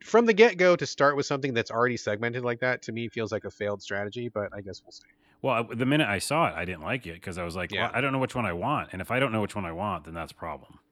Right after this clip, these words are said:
Speaker 2: you know?
Speaker 1: Yeah, yeah.
Speaker 2: Anyway, let's get into your, do you have any boxes or no? You have nothing?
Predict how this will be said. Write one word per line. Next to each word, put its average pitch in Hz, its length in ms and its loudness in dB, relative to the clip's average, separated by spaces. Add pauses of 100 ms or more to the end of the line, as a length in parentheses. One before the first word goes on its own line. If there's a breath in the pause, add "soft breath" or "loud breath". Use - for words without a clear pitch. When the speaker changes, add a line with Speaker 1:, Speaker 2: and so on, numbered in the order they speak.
Speaker 2:
you 80 100 -16
know? 73 120 -16
Speaker 1:
Yeah, 85 300 -10 (160)
yeah. 87 220 -10 (400 soft breath)
Speaker 2:
Anyway, 165 380 4
let's 143 220 2
get 131 180 0
into 131 560 0
your, 131 280 0
do 117 100 -6
you 135 60 0
have 135 80 0
any 151 100 2
boxes 165 420 -2
or 131 80 -2
no? 92 280 -4
You 98 100 -6
have 95 100 -6
nothing? 82 260 -10